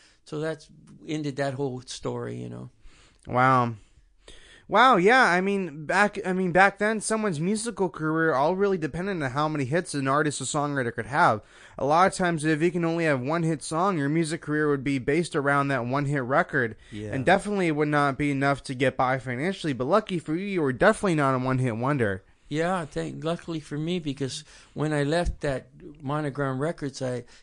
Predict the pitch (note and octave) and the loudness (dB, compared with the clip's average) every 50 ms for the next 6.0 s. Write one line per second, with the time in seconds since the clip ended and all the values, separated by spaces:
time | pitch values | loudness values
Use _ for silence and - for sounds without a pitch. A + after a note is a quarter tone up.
0 | - - B2+ - - - C#3 C#3+ C3+ B2 A#2+ A2+ C3 C3+ B2 - - - D3 C#3 | -16 -14 -12 -8 -4 -2 -2 -2 -2 -6 -8 -6 -6 -6 -4 -2 0 0 0 0
1 | B2+ B2+ C#3 C#3+ C3+ - C3 - - B2 A2+ A#2 - - E3+ D#3+ D3 C3+ B2 G#2+ | -2 -4 -4 -4 -6 -6 -10 -10 -10 -10 -10 -10 -8 -6 -4 -4 -2 -4 -6 -8
2 | - B2 A2+ - - C3 C3 C3 - C3+ C3 C3+ C3 B2 A#2 - - D3 C3+ C3 | -8 -12 -12 -12 -10 -10 -8 -8 -8 -8 -8 -6 -8 -8 -10 -10 -10 -10 -8 -10
3 | B2+ A#2+ - - _ - - D#3+ D#3+ D3 D#3+ F#3 F3 C3 A#2 A2 G#2 - - C#3+ | -12 -14 -18 -20 _ 2 4 6 8 8 8 8 8 6 4 2 -2 -8 -8 -8
4 | C#3+ C#3 C#3 C#3 C#3 C3+ C3+ C3+ C3+ C3+ C3+ C#3 - - - - _ _ _ - | -6 -6 -6 -6 -6 -6 -6 -6 -6 -8 -8 -10 -14 -18 -20 -20 _ _ _ -14
5 | D#3 D3+ D3+ D3 D3+ D#3 D3+ D3 - - - - - - G#3+ - - - D#3+ | -12 -10 -10 -10 -10 -12 -12 -14 -14 -16 -16 -14 -10 -10 -10 -10 -8 -10 -10